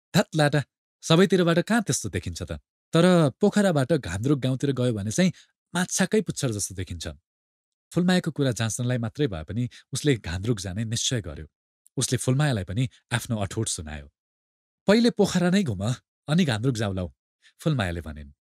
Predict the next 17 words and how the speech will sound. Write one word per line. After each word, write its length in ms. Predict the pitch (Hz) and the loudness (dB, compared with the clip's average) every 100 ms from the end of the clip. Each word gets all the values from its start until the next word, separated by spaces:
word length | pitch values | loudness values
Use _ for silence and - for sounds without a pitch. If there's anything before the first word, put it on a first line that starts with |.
| - - _ | -20 -20 _
पोखरामा 400 | 180 180 180 175 | -2 0 0 2
एउटा 200 | 156 143 | 0 0
ठूलो 340 | - - 123 | -4 -2 -2
ताल, 380 | 117 98 95 123 - _ | -2 -4 -4 -6 -8 _
सहरलाई 440 | - 120 107 107 113 | -6 -4 -2 -2 -4
चिरेर 320 | - 101 95 | -4 -6 -8
बगेको 360 | 90 90 92 90 | -8 -8 -8 -8
सेती 340 | - 120 127 | -4 -4 -2
नदी, 380 | 113 104 120 120 - - - | -6 -4 -4 -4 -10 -20 -6
महेन्द्र 360 | 123 160 185 135 | 0 2 2 0
गुफा 260 | 104 107 | -4 -6
आदि 380 | 107 85 82 123 - _ - | -6 -6 -4 -6 -6 _ -4
हेर्न 200 | 123 156 | 0 2
लायकका 360 | 156 127 113 117 | 2 0 -4 -8
ठाउँहरू 340 | - 110 98 | -8 -6 -6
भएको 280 | 80 80 95 | -8 -10 -10
कुरा 240 | 87 104 | -6 -6